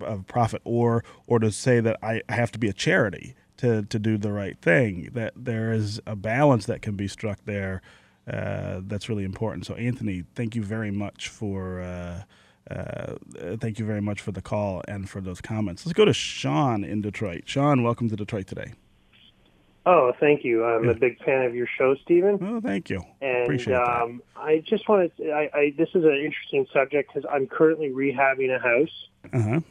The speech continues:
Speaker 2: uh, for me anyway, a-, and it's on the margin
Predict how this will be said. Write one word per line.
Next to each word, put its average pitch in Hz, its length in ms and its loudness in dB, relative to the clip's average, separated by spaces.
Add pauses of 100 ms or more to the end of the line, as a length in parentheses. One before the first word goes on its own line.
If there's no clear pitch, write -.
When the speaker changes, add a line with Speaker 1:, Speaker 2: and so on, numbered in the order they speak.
(100)
Speaker 2:
uh, 123 520 2 (260)
for 139 140 8
me 131 200 8
anyway, 127 400 6
a-, 131 400 0
and 131 280 4
it's 135 180 0
on 147 220 4
the 131 280 4 (440)
margin 135 640 2